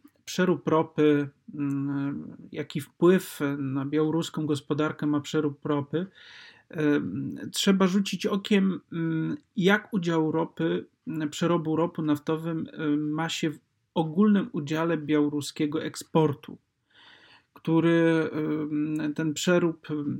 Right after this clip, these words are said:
dodaje około pięciu miliardów dolarów, e, rocznie, co stanowi około dwudziestu, dwudziestu pięciu procent całości wyeksportowanych dóbr poza terytorium Białorusi.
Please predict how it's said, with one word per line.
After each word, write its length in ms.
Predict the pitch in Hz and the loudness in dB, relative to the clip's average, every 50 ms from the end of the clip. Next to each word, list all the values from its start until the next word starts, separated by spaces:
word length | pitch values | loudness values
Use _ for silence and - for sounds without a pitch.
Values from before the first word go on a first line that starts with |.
| 147 147 143 147 294 | -6 -6 -6 -4 -2
dodaje 460 | 294 160 147 147 151 156 160 160 151 | -2 -2 -2 0 0 0 0 0 0
około 320 | 147 - - 156 156 151 147 | -2 -2 0 0 0 0 0
pięciu 400 | - 185 180 180 175 - 175 156 | 0 -2 -2 -2 -2 -2 -2 0
miliardów 800 | 156 151 147 147 143 151 151 147 147 143 147 143 139 - - 147 131 139 147 | 2 2 4 4 4 4 4 2 0 0 -2 -4 -4 -6 -10 -8 -6 -6 -4
dolarów, 600 | 147 151 147 147 147 147 147 147 139 - - 151 | 0 0 2 2 2 2 2 0 -2 -4 -6 -6
e, 280 | - 151 151 147 147 | -4 0 2 2 2
rocznie, 480 | 151 156 151 151 - - - 170 180 185 | 2 2 0 -2 -4 -6 -4 -2 -2 -4
co 160 | - - 151 | -4 -6 -10
stanowi 400 | - - 165 156 156 147 151 160 | -8 -4 -4 -2 -2 -2 0 -2
około 260 | 151 151 - 156 151 | -2 -2 0 -2 -2
dwudziestu, 500 | 143 143 147 143 151 156 151 - - 156 | -2 -2 -4 -2 -2 -2 -2 -2 -4 -6
dwudziestu 500 | 147 139 143 143 139 147 143 143 - 147 | -4 -4 -2 0 0 0 0 0 -2 -6
pięciu 340 | 139 - 151 151 143 - 151 | -4 -4 -6 -6 -4 -6 -6
procent 500 | - - 151 147 143 - 151 147 143 - _ - - - - _ - | -2 0 0 0 2 0 0 -2 -2 -4 _ -20 -20 -20 -20 _ -4
całości 640 | - 156 151 147 147 151 160 160 - - - 190 | 0 2 4 6 6 4 4 2 -2 -2 0 2
wyeksportowanych 920 | 147 156 151 147 - - - 156 143 139 - 151 139 147 143 143 147 143 139 | 4 4 4 2 2 -2 -2 -2 -2 0 0 0 2 2 4 4 4 2 2
dóbr 380 | 135 151 156 151 147 147 139 - - | 2 2 2 0 -2 -4 -4 -4 -2
poza 320 | 156 151 139 135 147 147 | 0 0 0 0 0 -2
terytorium 680 | 147 - - 147 147 139 - 147 143 143 143 143 139 139 | -2 0 -2 -2 -2 0 0 0 2 4 6 6 6 8
Białorusi. 720 | 139 139 139 139 135 135 135 131 127 127 - - - - | 6 6 6 6 6 6 4 2 0 -2 -6 -10 -14 -16